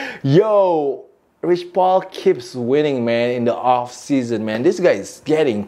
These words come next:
paid. LeBron aja kayaknya juga happy banget sih. LeBron pasti dapat percentage lah ya. Ini kan dari Clutch Sports juga, punya dia juga ya. Tapi Jeremy Grant, kita akan bahas Portland Trail Blazers paling pertama. Kontraknya menurut gue nggak masuk akal sih. Seratus enam puluh juta untuk lima tahun, that's just too much.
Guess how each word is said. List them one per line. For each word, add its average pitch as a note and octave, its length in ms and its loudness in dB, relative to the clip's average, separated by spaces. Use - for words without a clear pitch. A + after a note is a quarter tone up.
paid. F#3 480 2
LeBron A#2+ 340 2
aja D3 220 0
kayaknya C#3 160 0
juga A#2+ 160 0
happy A#2 320 -2
banget A#2+ 180 0
sih. G#2 60 -4
LeBron A2 240 0
pasti A#2+ 160 -4
dapat G#2+ 240 -2
percentage A2+ 560 0
lah G2 100 2
ya. G2 140 0
Ini A#2+ 80 -6
kan C3+ 160 -2
dari A#2+ 160 4
Clutch C3 320 -2
Sports C#3 180 2
juga, D3+ 220 2
punya C#3 240 -2
dia D3+ 240 4
juga F#3 240 4
ya. F3+ 240 2
Tapi F#3+ 400 2
Jeremy F#3+ 400 -2
Grant, D3+ 240 -6
kita D3+ 160 -6
akan C3+ 260 -6
bahas C3 380 0
Portland C#3 480 0
Trail C3+ 180 0
Blazers C3+ 300 -2
paling C3 240 2
pertama. C3+ 680 0
Kontraknya E3+ 480 0
menurut D#3+ 160 -4
gue F#3 160 4
nggak B2+ 160 -2
masuk C#3+ 80 -10
akal G#2+ 240 -6
sih. G2+ 160 -10
Seratus C#3 480 -6
enam E3+ 160 0
puluh D#3+ 160 2
juta C3+ 400 0
untuk C3 320 -2
lima C3 320 2
tahun, C#3+ 320 -4
that's D#3+ 160 2
just - 400 -10
too E3 240 6
much. F3+ 400 2